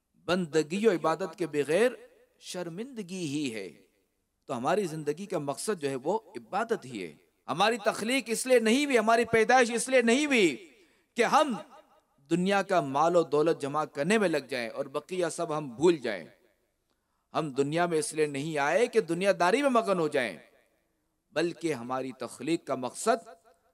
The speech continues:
اللہ تبارک و تعالیٰ کی عبادت ہی ہے۔ اور اللہ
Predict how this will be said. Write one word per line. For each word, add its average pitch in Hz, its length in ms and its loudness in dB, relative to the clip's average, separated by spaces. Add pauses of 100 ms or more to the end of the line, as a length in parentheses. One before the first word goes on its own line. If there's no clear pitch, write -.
(140)
اللہ 143 360 0
تبارک 139 420 -4
و 123 200 -8
تعالیٰ 113 440 -4 (120)
کی 139 280 -8
عبادت 107 800 -4
ہی 101 520 -8
ہے۔ 95 280 -6 (440)
اور 127 100 -8
اللہ 160 220 0